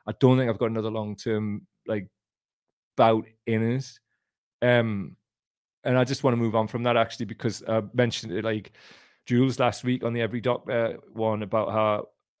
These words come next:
I wanted to take my own life after the spinal surgery, and I, like, I had real suicidal ideation problems, and I just wanna move on from that 'cause it's upsetting. But yes, I do keep, keep my mask on, mate,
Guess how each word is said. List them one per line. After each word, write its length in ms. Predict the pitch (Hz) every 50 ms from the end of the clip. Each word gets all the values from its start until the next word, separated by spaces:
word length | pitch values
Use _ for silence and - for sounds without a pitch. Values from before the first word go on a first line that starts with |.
| _ _ _ _ _ _ _ _
I 80 | 110
wanted 220 | 110 110 113 110 101
to 100 | 107 104
take 220 | - 120 107 85
my 60 | 104
own 140 | 104 104 104
life 280 | 104 107 107 104 - -
after 240 | - 101 - - -
the 80 | - -
spinal 360 | - - 110 110 110 117 113
surgery, 440 | 98 - 117 110 110 104 101 101 101
and 120 | 98 98
I, 120 | 101 - 104
like, 200 | 98 110 90 92
I 60 | 101
had 240 | 95 107 98 90 92
real 380 | 98 110 107 107 104 101 98
suicidal 580 | - - - 110 107 107 - 113 110 104 95 101
ideation 480 | 101 101 95 98 101 101 101 - -
problems, 300 | - 113 113 107 123 -
and 100 | 127 123
I 40 | 131
just 160 | 131 - -
wanna 260 | 120 117 110 104 95 98 - _ _ -
move 240 | 107 107 104 98
on 140 | 104 101 98
from 180 | - - 104 104
that 180 | 107 104 95 - _ _ _ _ _ _ _ _ _ _ _ _ _ _ _ _ _ -
'cause 140 | - 113 110
it's 160 | 101 - -
upsetting. 440 | 110 - - - - - 98 101 - _ _ _ - - - - - - _ _ _ _ _ _ _ _ _
But 360 | - 180 131 113 - - - - _ _ _ _ _ _ _ _ _ _ _ _ _ _ _ _
yes, 280 | 127 139 143 127 - -
I 60 | 135
do 240 | 104 139 131 135 135
keep, 360 | - - 131 - - _ -
keep 180 | - 147 135 135
my 60 | 123
mask 340 | 123 131 127 120 - - -
on, 180 | 127 127 127
mate, 320 | 127 135 139 139 131 123